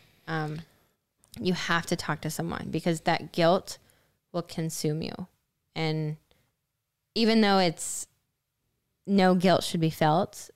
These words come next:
it's just, like, when you go through something like that, you need someone, you need someone there to just remind you, as annoying as it might be,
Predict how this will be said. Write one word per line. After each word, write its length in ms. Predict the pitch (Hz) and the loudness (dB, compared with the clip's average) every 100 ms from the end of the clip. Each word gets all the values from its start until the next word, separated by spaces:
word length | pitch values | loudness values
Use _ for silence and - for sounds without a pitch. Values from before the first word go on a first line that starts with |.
| _ | _
it's 160 | 170 - | -10 -6
just, 200 | 180 170 | -4 -2
like, 200 | 156 - _ _ _ _ | -4 -6 _ _ _ _
when 220 | 208 175 | -2 0
you 100 | 175 | 0
go 220 | 175 156 165 | 2 2 2
through 160 | 175 | 0
something 280 | 180 180 180 | 0 0 2
like 140 | 180 | 0
that, 220 | 180 185 - | 2 0 2
you 100 | 175 | 0
need 260 | 180 180 | 2 0
someone, 680 | - - 190 180 165 147 156 - _ _ _ _ _ - | -2 0 2 4 2 0 -4 -10 _ _ _ _ _ -2
you 80 | |
need 180 | 214 226 | 2 2
someone 460 | - 190 196 180 180 | 2 4 6 6 4
there 240 | 165 156 | 2 0
to 160 | 156 175 | -2 -4
just 380 | 175 160 - 165 | -2 -2 -2 -4
remind 420 | 165 156 160 156 | 0 0 0 -2
you, 100 | 139 | -2
as 160 | 139 | -2
annoying 560 | 165 170 190 185 180 175 | 2 4 6 6 4 4
as 120 | 180 | 4
it 80 | 175 | 2
might 320 | 175 165 - | 4 2 0
be, 400 | - 160 165 180 | 0 2 2 2